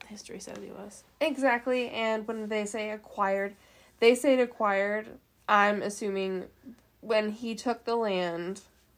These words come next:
Speaker 2: from somebody, or he was gifted this land that was taken from these tribes,
Speaker 1: Uh-huh.
Speaker 2: which is how he acquired this
Speaker 1: Yeah.
Speaker 2: valley land. <clears throat> Anyway,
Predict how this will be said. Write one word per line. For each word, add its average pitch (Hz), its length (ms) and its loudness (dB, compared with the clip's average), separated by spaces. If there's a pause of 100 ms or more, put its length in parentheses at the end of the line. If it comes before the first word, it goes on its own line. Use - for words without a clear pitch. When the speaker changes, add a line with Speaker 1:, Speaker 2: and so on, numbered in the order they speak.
(140)
Speaker 2:
from 190 600 2 (1900)
somebody, 202 800 -4
or 208 140 0
he 214 140 -2
was 202 180 0
gifted 202 360 -4
this 196 200 -12
land 180 320 -4
that 170 140 -8
was - 160 -10
taken 175 460 -8
from 175 520 -10
these - 200 -12
tribes, - 480 -14
Speaker 1:
Uh-huh. 196 460 -4 (400)
Speaker 2:
which - 180 -12
is 180 340 -6 (100)
how 190 240 -2
he 180 100 -4
acquired 160 840 -6 (220)
this 196 200 -2
Speaker 1:
Yeah. - 120 -8
Speaker 2:
valley 185 300 2
land. 113 380 -12 (220)
<clears throat> 240 320 0 (320)
Anyway, - 400 -6